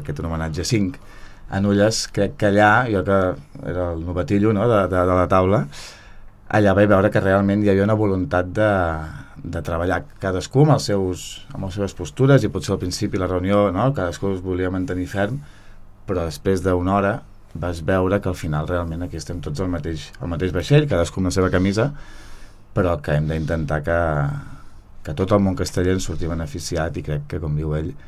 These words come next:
tothom ha perdut, tothom ha guanyat, però qui ha guanyat segur és el, el món casteller.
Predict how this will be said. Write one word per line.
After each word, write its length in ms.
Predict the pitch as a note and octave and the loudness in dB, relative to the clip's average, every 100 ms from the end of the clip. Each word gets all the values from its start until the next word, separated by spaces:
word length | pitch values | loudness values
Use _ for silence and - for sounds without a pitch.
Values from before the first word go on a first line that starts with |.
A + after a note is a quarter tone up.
| - - - | -20 -14 -2
tothom 240 | G2+ A2+ | 2 2
ha 80 | G#2+ | 4
perdut, 300 | G#2 B2+ - | 4 4 2
tothom 160 | G2 G2+ | 0 2
ha 80 | |
guanyat, 360 | G2 G2+ A#2 C#3+ - - - - - - | 2 2 2 -2 -12 -18 -18 -20 -20 -10
però 100 | - D2 | -8 -2
qui 120 | E2+ | 2
ha 40 | F2 | 4
guanyat 240 | F2+ D#2+ | 2 0
segur 380 | F2 D#2 E2 F#2 | -2 -2 0 0
és 100 | F2+ | 0
el, 160 | D#2 D2 C#2+ C2+ | -2 -2 -4 -6
el 160 | C#2 | -4
món 120 | D2 D2 | -2 -2
casteller. 380 | D2 C#2+ C2+ | -4 -6 -4